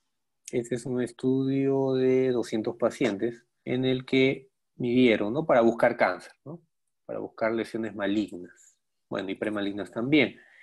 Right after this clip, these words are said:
Encontraron sensibilidad menos ochenta por ciento, especificidad también, ¿no? Un pre-, valor predictivo positivo bajo, lo que sí es un valor predictivo negativo un poco alto, ¿no? Entonces, pero para,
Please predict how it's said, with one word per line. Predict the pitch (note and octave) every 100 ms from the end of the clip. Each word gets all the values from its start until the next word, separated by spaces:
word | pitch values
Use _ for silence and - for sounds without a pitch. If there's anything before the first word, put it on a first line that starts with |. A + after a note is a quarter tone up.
| - _ _
Encontraron | B2 B2 C3+ C#3 C3+
sensibilidad | C3+ A#2+ B2 A#2 A#2+ B2+ C#3 D3 - _ _
menos | A2+ A#2 A2
ochenta | - G#2
por | G2+ A2
ciento, | - D3+ D#3
especificidad | C3+ A2 G#2+ - G2+ G#2+ G2
también, | - G2+ B2 D3 G#2 G#2
¿no? | D#3+ - _
Un | - A#2
pre-, | C3 B2+
valor | C#3+ A#2+ A#2
predictivo | C3 A2+ G#2 B2 A#2+
positivo | A#2+ G2+ G2+ A#2+ A2 G#2+
bajo, | C3+ D3 A#2+ - C#3 C#3 D3+ _
lo | E3+ C#3+
que | C#3+ D3
sí | - F#3
es | F3 E3+
un | D#3+ D#3
valor | C#3+ C3 B2+
predictivo | C3 A#2 - A#2 B2 B2+
negativo | A#2 G#2 G2+ - G#2+ G#2+
un | G#2+ _ _ _
poco | A2 - G2+
alto, | F#2 F#2 -
¿no? | B2+ C3+
Entonces, | A#2+ A2 A2+ - _ _ _ _ _
pero | C#3+ C3 A#2+ A#2
para, | A#2+ A#2 G#2+ G#2 G2+ G2+ G2 -